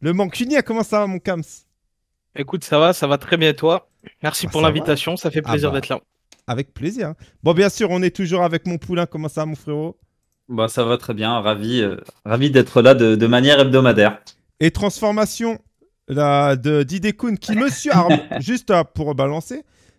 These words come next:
Speaker 1: monsieur est en vacances à la plage, à l'étranger. Voilà, il y en a qui s'embêtent pas.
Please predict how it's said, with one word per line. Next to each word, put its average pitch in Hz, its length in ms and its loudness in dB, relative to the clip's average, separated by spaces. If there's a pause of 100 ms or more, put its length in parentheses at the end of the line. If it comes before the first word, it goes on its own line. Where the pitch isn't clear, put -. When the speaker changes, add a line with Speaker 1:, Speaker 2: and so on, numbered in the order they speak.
Speaker 1:
monsieur 202 300 -4
est - 100 -6
en 214 100 -2
vacances 202 540 -4
à 180 80 -2
la 202 100 2
plage, 220 420 -2
à 185 80 -4
l'étranger. 190 520 -6
Voilà, 113 180 -4
il 104 60 -4
y 120 40 -6
en 139 40 -6
a 151 80 -6
qui - 80 -18
s'embêtent 131 260 -8
pas. 196 140 -6